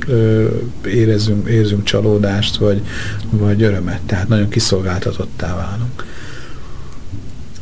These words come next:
És vannak szituációk, amikor megérezzük, például, mit tudom én, a szülők a gyerekeik iránt, hát, nagyobb, ö, ö, bizalmat és szeretetet,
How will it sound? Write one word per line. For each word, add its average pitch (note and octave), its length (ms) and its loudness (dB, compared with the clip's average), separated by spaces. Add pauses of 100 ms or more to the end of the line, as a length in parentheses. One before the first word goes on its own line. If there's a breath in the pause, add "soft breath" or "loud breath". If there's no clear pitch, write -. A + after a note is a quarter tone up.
És - 120 2
vannak B2+ 420 4
szituációk, A#2+ 1000 2
amikor A#2 400 4
megérezzük, G2+ 760 4
például, G#2+ 280 4
mit A2+ 140 4
tudom G#2 360 2
én, A2 380 4 (300 loud breath)
a - 40 0
szülők A#2 520 4
a G#2 40 2
gyerekeik G#2 600 4
iránt, G#2 600 4
hát, G2+ 340 0
nagyobb, G#2 640 4
ö, F#2+ 200 4 (520 loud breath)
ö, F#2+ 320 0
bizalmat G2+ 760 4
és F2+ 160 0
szeretetet, - 720 0